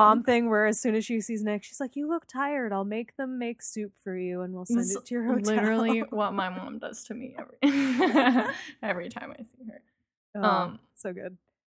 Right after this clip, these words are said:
Speaker 2: Yeah, and so then
Speaker 1: Uh,
Speaker 2: Rachel starts meeting all the other, all these random little characters, like the family.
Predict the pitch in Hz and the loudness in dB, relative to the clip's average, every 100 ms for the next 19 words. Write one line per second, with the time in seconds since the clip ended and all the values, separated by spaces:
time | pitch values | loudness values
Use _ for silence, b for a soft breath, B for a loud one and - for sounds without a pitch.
0 | _ 196 180 247 233 214 311 269 254 262 | _ 0 8 10 10 8 8 8 6 4
1 | 254 233 214 214 208 202 202 196 190 190 | 4 4 2 0 0 0 2 0 0 0
2 | 185 185 185 - 196 190 190 190 185 185 | 0 0 -2 0 0 0 -4 -4 -2 -4
3 | 185 190 185 _ _ _ 190 180 - 185 | -4 -6 -10 _ _ _ -2 -2 -4 -6
4 | 185 190 196 - - 190 202 - 247 240 | -6 -6 -8 -6 -4 -2 -2 0 4 6
5 | 233 226 214 214 | 6 6 4 2